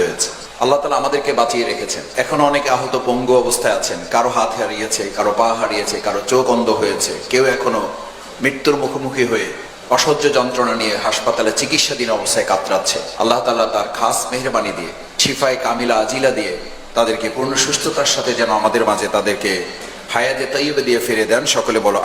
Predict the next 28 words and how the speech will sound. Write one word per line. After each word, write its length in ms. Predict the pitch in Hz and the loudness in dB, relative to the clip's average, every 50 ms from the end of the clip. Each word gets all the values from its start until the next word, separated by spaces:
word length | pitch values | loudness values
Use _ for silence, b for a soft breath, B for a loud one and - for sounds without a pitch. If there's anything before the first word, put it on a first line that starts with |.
| 107 107 | 4 4
আমিন। 260 | 101 104 104 95 87 170 - - - - - - - - - - - - 359 359 370 370 370 - - - - - - - - - - - - - | 4 2 0 -4 -4 -6 -12 -14 -16 -14 -12 -10 -8 -6 -6 -4 -4 -4 -2 0 0 0 0 0 -2 -4 -4 -4 -4 -6 -8 -10 -10 -10 -4 0
ভাইয়েরা, 360 | 113 113 110 113 113 110 - - - - - - - - - - - - | 2 4 4 4 4 2 2 0 -2 -4 -6 -8 -10 -12 -14 -10 -4 -2
আমরা 200 | 123 131 135 143 139 131 | 0 2 2 2 2 2
মহান 220 | 135 139 143 143 - 131 | 0 -2 -2 -2 -2 -2
আল্লাহ 160 | 131 143 143 143 | 0 0 0 2
তাআলার 280 | 143 139 139 135 131 127 127 | 2 2 2 4 4 2 2
এক 80 | 123 - - - - - - - - - - | 0 -2 -6 -8 -10 -10 -12 -16 -16 -8 -2
গুরুত্বপূর্ণ 520 | 127 135 147 147 - 156 - - 127 120 110 | 0 0 0 2 2 0 0 2 2 0 0
সৃষ্টি, 440 | 101 - - 95 92 - - - 82 - - - - | 0 0 0 0 0 0 0 -2 -6 -8 -10 -8 -2
আঠারো 360 | - 113 120 127 139 127 127 123 - | 0 0 2 4 4 4 4 2 0
হাজার 220 | 110 101 117 113 110 110 | 0 2 2 2 2 2
মাখলুক 340 | 107 - - 123 120 120 - | 0 0 0 0 0 0 0
কিংবা 200 | - 110 104 104 - 104 | -2 0 0 2 2 2
তারও 160 | 101 104 101 95 98 | 2 2 2 2 2
বেশি। 240 | 92 - - - - - - - - - - | 0 0 0 -2 -6 -10 -14 -16 -10 -2 0
অন্যান্য 280 | 123 135 143 147 151 151 - - | 2 2 2 2 2 2 0 0
সমস্ত 320 | 147 143 160 156 - - - - - | 2 2 2 2 0 0 -2 -4 -2
প্রাণীর 300 | 143 135 135 135 135 127 | -2 -2 0 -2 -4 -4
মধ্যে 160 | 123 120 - 131 | -4 -4 -2 -2
আমাদেরকে 380 | 117 113 117 117 113 113 117 113 | 0 0 2 0 0 0 0 0
একটু 180 | 110 - - 117 107 | 0 0 2 2 4
আলাদা 220 | 107 117 127 139 135 | 4 4 4 4 2
করে 180 | 135 135 127 123 | 2 0 0 2
আল্লাহ 200 | 113 107 110 107 | 2 2 2 2
তাআলা 180 | - 110 - - 131 | 2 0 0 2 2
পরিচয় 320 | 120 127 123 127 127 117 101 98 | 2 2 4 2 2 2 2 0
দিয়েছেন, 320 | 95 90 90 - - 87 85 85 120 123 | -2 -2 -2 -2 -4 -4 -6 -4 -2 0
ইন্নী 260 | 120 120 117 117 | 0 2 2 2